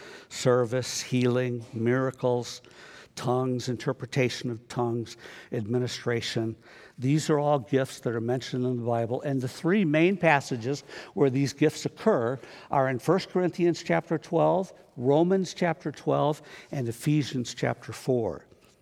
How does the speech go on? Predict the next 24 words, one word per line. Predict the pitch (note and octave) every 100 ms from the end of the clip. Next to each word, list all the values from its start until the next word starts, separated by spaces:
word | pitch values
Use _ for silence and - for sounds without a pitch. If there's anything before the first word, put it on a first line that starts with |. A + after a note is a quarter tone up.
| _ -
Those | A#2 A#2+ D3+ D#3
are | D#3+
the | B2+
gifts | A2 - D3+ - C#3+
of | A#2
the |
Spirit. | C#3 - C3 G#2 F2 - - -
Some | - - F3+
have | G#3+ E3
added, | F3 E3+ D3 C#3+
added | D#3+ D#3 D3+
other | - D#3 E3+ F3
gifts. | - F3 F#3+ -
Some, | - D3+ D#3+ D#3 -
some | - D#3+
believe, | D3 C#3 C#3+ D#3+ B2+
and | B2
there | C3
are |
some | - B2+
verses | G#2+ C3+ D3 C#3+ A#2
that | A#2+
seem | - D3 C3+
to | A#2+